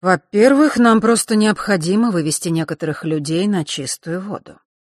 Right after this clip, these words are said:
Кто предатель, тот непременно выдаст себя. Такой большой праздник,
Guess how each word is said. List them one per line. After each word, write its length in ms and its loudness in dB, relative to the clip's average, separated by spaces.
Кто 280 -2
предатель, 680 -2
тот 240 -6
непременно 760 -2
выдаст 400 -12
себя. 400 -12
Такой 300 0
большой 340 -4
праздник, 600 -4